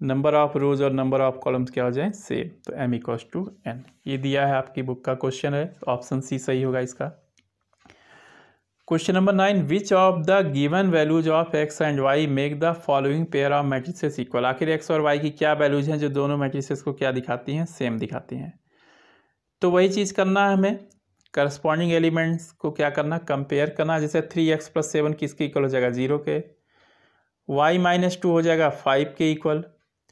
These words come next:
टू माइनस थ्री एक्स किसके हो जाएगा, फ़ोर के इक्वल, और y प्लस वन किसके इक्वल जाएगा, एट के इक्वल। तो आप सॉल्व करोगे एक्स, वाई और ये वैल्यूज आएंगी। अब देखिए यहाँ पे y की दो वैल्यूज मिल रही हैं, तो ये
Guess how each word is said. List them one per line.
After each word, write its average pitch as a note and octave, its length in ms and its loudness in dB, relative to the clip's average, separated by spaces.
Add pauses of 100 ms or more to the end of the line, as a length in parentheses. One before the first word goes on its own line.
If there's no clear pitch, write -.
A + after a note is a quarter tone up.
(320)
टू E3 140 2
माइनस E3 420 0
थ्री E3+ 140 0
एक्स E3 120 -2
किसके D#3+ 300 -4
हो D#3 40 2
जाएगा, D3+ 240 2
फ़ोर C3+ 360 -2
के C#3+ 100 0
इक्वल, C3+ 360 -4 (220)
और C#3 180 0
y C#3+ 240 2
प्लस D3 280 -4
वन C#3+ 100 -4
किसके C#3 300 -6
इक्वल C3 180 -4
जाएगा, C3+ 220 -2
एट A#2+ 300 -4
के - 60 -6
इक्वल। B2+ 200 -10
तो - 140 -6
आप C3+ 160 0
सॉल्व D3 320 0
करोगे D3 320 0
एक्स, C#3 200 -8
वाई C#3 220 0
और B2+ 120 -2
ये B2 120 -2
वैल्यूज B2 320 -2
आएंगी। C3+ 340 -6 (1040)
अब E3 120 -2
देखिए F#3 260 2
यहाँ G3+ 120 2
पे A3 140 0
y F3+ 380 2
की G#3+ 80 0
दो C#3+ 220 -2 (100)
वैल्यूज A#2 360 0
मिल B2 140 -6
रही C#3 200 -8
हैं, C#3+ 180 -12 (280)
तो G3 60 -2
ये G3 40 2